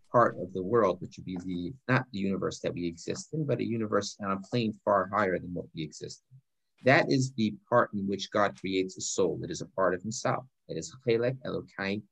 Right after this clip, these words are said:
Mimal, a portion of God. Now, that portion of God does not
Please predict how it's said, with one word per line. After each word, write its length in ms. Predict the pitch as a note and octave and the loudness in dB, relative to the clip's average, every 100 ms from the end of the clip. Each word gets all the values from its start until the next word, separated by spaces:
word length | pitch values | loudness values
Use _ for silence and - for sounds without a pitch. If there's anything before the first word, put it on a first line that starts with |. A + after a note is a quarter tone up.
| - | -8
Mimal, 500 | F#2+ F2+ F2+ D#2 - | -4 -2 0 -2 -4
a 80 | E2+ - | -12 -6
portion 320 | G#2 G#2 - | -6 -6 -6
of 120 | D#2+ - | -8 -4
God. 280 | D#2 C#2 - _ _ _ _ _ | -4 -4 -10 _ _ _ _ _
Now, 160 | C#3+ D3 | 4 6
that 320 | E3 G#3+ - | 6 2 2
portion 340 | - F#3 D3+ | 0 0 -2
of 120 | C3 | -2
God 260 | C3 C3 A#2+ | 2 4 2
does 180 | G2+ A2+ | -2 -2
not 200 | C#3 | -2